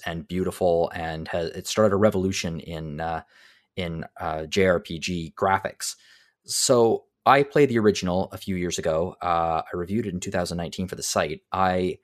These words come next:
walked away with mixed feelings. I love the nostalgic feel of it, and I love the graphics and the sa-, especially the soundtrack, and I loved many of the characters. But I did have significant issues with how, uh, the characters interacted with each other, uh, how the world exploration was handled, and I also had a problem with,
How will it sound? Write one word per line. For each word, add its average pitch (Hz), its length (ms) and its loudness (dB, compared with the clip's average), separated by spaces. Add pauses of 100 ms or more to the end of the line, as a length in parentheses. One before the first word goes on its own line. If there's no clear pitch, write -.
(320)
walked 208 220 0
away 185 180 8
with 160 200 0
mixed - 280 -8
feelings. 107 460 0
I - 80 0
love 127 220 6
the 127 80 2
nostalgic 107 500 0
feel 120 340 4
of 92 200 2
it, 95 60 -2
and - 60 -10
I 90 60 -4
love 85 200 -2
the 95 60 -10
graphics 98 480 2
and 78 80 -8
the 76 60 -6
sa-, 92 320 -2
especially 85 380 0
the 78 60 -6
soundtrack, 90 540 0
and 113 200 2
I 104 120 6
loved 104 280 2
many 95 180 0
of 82 80 -6
the - 80 -12
characters. 117 480 2 (460)
But 110 100 8
I 113 80 10
did 143 140 4
have 175 120 2
significant 117 520 -2
issues 90 500 -2
with 92 140 -6
how, 87 480 0
uh, 85 180 -2
the - 120 -8
characters 101 540 0
interacted 101 440 2
with 82 120 -12
each 73 220 -6
other, 80 320 -2 (300)
uh, 85 120 0
how 110 220 6
the 101 80 2
world 110 460 4
exploration 95 800 2
was 82 140 -4
handled, 78 460 -10
and 98 120 -2
I 101 40 2
also 123 200 0
had 123 80 0
a 110 40 -2
problem 98 360 4
with, 87 160 -2